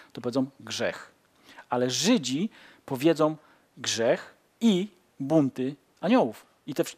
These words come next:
trzy przynajmniej, które wymienię, oni, dla nich to jest normalne,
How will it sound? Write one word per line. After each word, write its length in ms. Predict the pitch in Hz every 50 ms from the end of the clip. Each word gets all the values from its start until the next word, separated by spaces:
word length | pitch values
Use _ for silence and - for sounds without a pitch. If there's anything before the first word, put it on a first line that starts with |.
| _ _
trzy 360 | - - - - - 240 226
przynajmniej, 520 | - - - - - - 165 170 170 160 143
które 180 | - - 151
wymienię, 440 | 135 143 151 156 147 131 135 151 180 - - - - - _
oni, 420 | 180 180 180 196 202 214 220 214 - _ _ _ _ _ _ _ -
dla 200 | 190 165 208 214
nich 120 | 226 -
to 60 | -
jest 100 | 220 -
normalne, 480 | 220 208 202 202 190 143 113 98 87